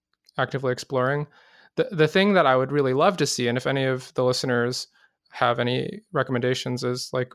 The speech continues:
really kind of lightweight, low friction ways to contribute. And Nick Carter's suggestion was,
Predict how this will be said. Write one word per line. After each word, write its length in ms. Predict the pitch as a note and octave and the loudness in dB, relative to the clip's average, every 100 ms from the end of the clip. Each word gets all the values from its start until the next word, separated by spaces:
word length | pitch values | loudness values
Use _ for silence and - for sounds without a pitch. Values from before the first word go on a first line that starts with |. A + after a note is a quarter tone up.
| - | -4
really 540 | E3+ F#3+ F#3 E3+ D#3+ | 2 4 4 4 2
kind 220 | D3+ C3+ C3 | 0 0 2
of 100 | B2+ | 4
lightweight, 680 | C3 C3+ D#3 C#3 C3 C3 - _ | 2 2 0 2 2 0 -4 _
low 160 | C#3 C3 | 0 0
friction 420 | B2+ B2 - B2 | -2 -4 -2 -2
ways 180 | A#2+ B2 | -2 -2
to 80 | B2+ | -6
contribute. 460 | B2+ B2+ A#2 - - _ _ _ - | -6 -4 -6 -8 -10 _ _ _ 0
And 580 | C3 B2+ B2+ - - - | 2 2 0 -6 -12 -12
Nick 340 | F3+ G3 E3+ E3+ | -8 0 2 2
Carter's 640 | D3 C#3+ C3+ C3 B2+ - - | 2 4 4 2 -2 -8 -12
suggestion 600 | - C#3+ C3 B2 - B2+ | -6 -4 0 -2 -2 -2
was, 280 | B2 B2 B2+ | 2 0 0